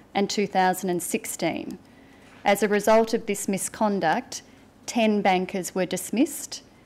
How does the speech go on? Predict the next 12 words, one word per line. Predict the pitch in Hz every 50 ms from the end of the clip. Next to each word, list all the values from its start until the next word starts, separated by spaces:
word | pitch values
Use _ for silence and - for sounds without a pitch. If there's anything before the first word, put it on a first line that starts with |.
| - - - -
ten | - - 247 233 220 214 202 196 -
are | - 190 185
no | 185 185 185 180
longer | 180 180 180 180 170 185 175
with | 170 180 175 -
nab, | 185 180 175 175 180 208 269 370 - - - - - - - - - - -
and | 196 202
thirty-two | - - - 226 220 226 226 240 214 - - - 220 202 196 190 185
had | 180 196 185 185
internal | - 208 196 190 - - 214 202 196 196 190 170
consequences | - - 220 208 196 - - 214 - - 190 175 - - - 175 160 185
applied, | - - - 180 160 160 156 160 175 185 247